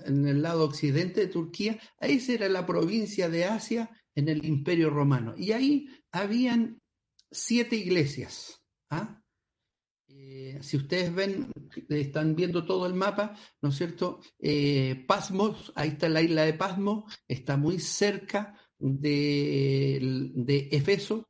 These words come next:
el número uno que aparece ahí, es la iglesia de Efeso, un poquito más arriba. Eh, son como sesenta kilómetros, ¿ah? Entre el uno y el dos, Esmirna, después Pérgamo,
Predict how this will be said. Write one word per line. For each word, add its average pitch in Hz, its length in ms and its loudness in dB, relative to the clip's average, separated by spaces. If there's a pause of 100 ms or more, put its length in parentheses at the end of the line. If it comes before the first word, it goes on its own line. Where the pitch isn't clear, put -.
el 139 200 0
número 151 300 0
uno 185 460 -4
que 151 160 -4
aparece 156 460 -2
ahí, 190 280 -4 (280)
es 127 100 -2
la 135 120 0
iglesia 135 440 0
de 143 80 2
Efeso, 208 460 -2
un - 260 -4
poquito 139 340 -4
más 143 260 0
arriba. 175 520 -2 (580)
Eh, 139 240 0
son 175 300 0
como 180 240 0
sesenta 170 500 -2
kilómetros, 151 600 0 (120)
¿ah? 151 260 -4 (320)
Entre 143 500 0
el 139 420 2
uno 175 280 0
y 156 120 2
el 147 180 0
dos, 175 380 -4 (200)
Esmirna, 170 840 0
después 147 400 -2
Pérgamo, 180 640 0